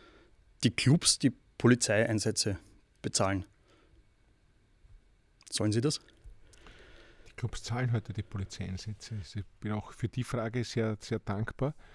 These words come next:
Speaker 2: denn ich glaub, da wird auch wieder, äh, viel, ähm, ein bisschen populistisch, äh, vermischt. Ja. Wir haben das jetzt für uns eruiert, nur als Beispiel,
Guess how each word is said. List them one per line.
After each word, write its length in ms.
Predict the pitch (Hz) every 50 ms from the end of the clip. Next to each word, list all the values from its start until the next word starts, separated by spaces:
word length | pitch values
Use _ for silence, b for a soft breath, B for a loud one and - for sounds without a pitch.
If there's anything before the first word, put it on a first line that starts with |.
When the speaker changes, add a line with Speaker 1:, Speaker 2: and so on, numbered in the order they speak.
| b b b b b b b
Speaker 2:
denn 80 | - 110
ich 80 | 107 -
glaub, 240 | - 117 - -
da 180 | - 120 104 101
wird 140 | 113 117 -
auch 220 | 104 107 117 -
wieder, 440 | 120 117 120 117 113 113 110 107 -
äh, 260 | - 113 - - 113
viel, 500 | - - - 123 117 113 117 117 120 -
ähm, 500 | - - 110 101 101 101 98 101 107 170 233 - -
ein 200 | 196 165 - - -
bisschen 180 | - 113 113
populistisch, 720 | - - 98 - - 107 107 110 - - - 113 104 - - - - - - -
äh, 160 | 143 135 110
vermischt. 480 | - 107 104 101 101 92 - - -
Ja. 120 | 107 104 113
Wir 60 | 113 b b b b b b b b b
haben 100 | 110 107
das 120 | 113 104 120
jetzt 180 | 117 - -
für 140 | - 123 113
uns 260 | 110 123 143 135 -
eruiert, 420 | 123 113 110 104 101 117 147 - -
nur 220 | - - 117 117
als 140 | 113 107 -
Beispiel, 560 | - 104 92 110 - - - 127 127 127